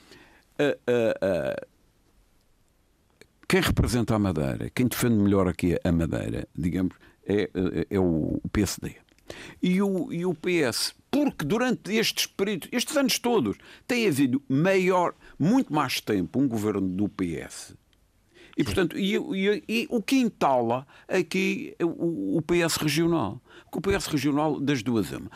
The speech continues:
Pá, o, o, os madeirenses consideram, e bem, a Madeira primeiro. E o,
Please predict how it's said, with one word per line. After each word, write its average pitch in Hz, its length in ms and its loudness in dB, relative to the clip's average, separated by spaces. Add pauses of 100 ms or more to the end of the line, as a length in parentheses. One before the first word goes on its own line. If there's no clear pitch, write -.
(140)
Pá, - 100 0 (380)
o, - 340 -6 (680)
o, - 260 -10
os 139 160 2
madeirenses 104 580 2
consideram, 85 640 -2
e 170 40 2
bem, 73 420 -2 (280)
a 156 100 -2
Madeira 123 380 -2
primeiro. 107 500 -4 (360)
E 220 120 0
o, 247 120 -2